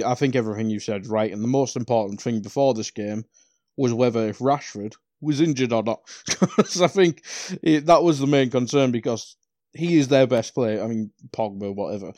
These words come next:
But he's their best player who wa-, actually wants to be there, um, by a million miles. And I think this, he, he did his back in the game before, and everyone, "Oh, he's just low, he's just lying," and all this.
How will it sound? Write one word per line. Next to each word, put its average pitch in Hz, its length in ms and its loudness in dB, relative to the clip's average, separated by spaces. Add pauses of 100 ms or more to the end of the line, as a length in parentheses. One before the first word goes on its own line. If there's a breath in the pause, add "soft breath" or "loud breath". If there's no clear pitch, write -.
(240 loud breath)
But 165 260 2 (500)
he's 160 220 0
their 135 180 6
best 135 320 -2
player 120 200 0
who 120 160 0
wa-, 113 180 -2
actually 117 260 -8
wants 113 260 -4
to 120 80 -8
be 117 200 -4
there, 120 240 -2 (460 loud breath)
um, 139 600 4 (300)
by 127 180 4
a 123 80 2
million 120 440 0
miles. 117 280 0
And 107 100 -4
I - 20 -6
think 127 160 -4
this, 107 200 -10
he, 127 180 -6 (100)
he 120 100 -6
did 113 200 -4
his 107 120 -6
back 104 300 -4
in 107 120 -4
the 107 60 -4
game 107 240 -2
before, 110 340 -2
and 107 80 -2
everyone, 107 280 -6
"Oh, 117 200 2
he's 104 200 -4
just 98 240 -12
low, 104 260 -6
he's 113 200 -4
just 101 160 -6
lying," 101 520 -4
and 104 140 -6
all 104 220 -4
this. - 600 -10